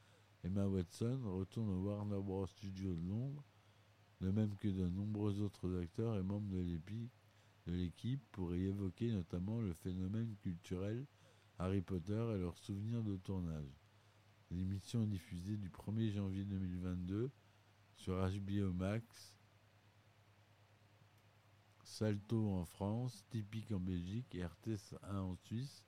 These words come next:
et Crave au Canada. Voilà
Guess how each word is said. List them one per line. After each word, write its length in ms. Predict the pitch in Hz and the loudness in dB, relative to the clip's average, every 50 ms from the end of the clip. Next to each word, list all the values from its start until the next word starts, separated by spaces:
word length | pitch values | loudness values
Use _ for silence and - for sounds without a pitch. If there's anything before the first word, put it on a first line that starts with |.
| - - - - - - - - - | -20 -20 -20 -20 -20 -20 -20 -14 -8
et 100 | - 82 | -8 -8
Crave 580 | 78 - - - 117 117 120 131 127 123 117 110 - - - - - - | -8 -8 -6 -2 0 0 2 0 0 -2 -6 -10 -14 -18 -20 -20 -12 -8
au 100 | - 80 | -8 -8
Canada. 640 | - - 120 120 110 104 101 98 90 92 85 80 - - - - - - - - - - - - - - - - - - - - - - - - - - - - - - - - - - - - - - - - - - - - - - - - - - - - - - - - | -4 0 2 2 4 4 2 2 0 -2 -4 -4 -6 -10 -20 -20 -20 -20 -20 -20 -20 -20 -20 -20 -20 -20 -20 -20 -20 -20 -20 -20 -20 -20 -20 -20 -20 -20 -20 -20 -20 -20 -20 -20 -20 -20 -20 -20 -20 -20 -20 -20 -20 -20 -20 -20 -20 -20 -20 -20 -20 -20 -20 -20 -20 -20 -20 -2
Voilà 520 | - 101 101 101 101 98 101 123 143 147 | 2 4 6 6 8 6 6 6 4 2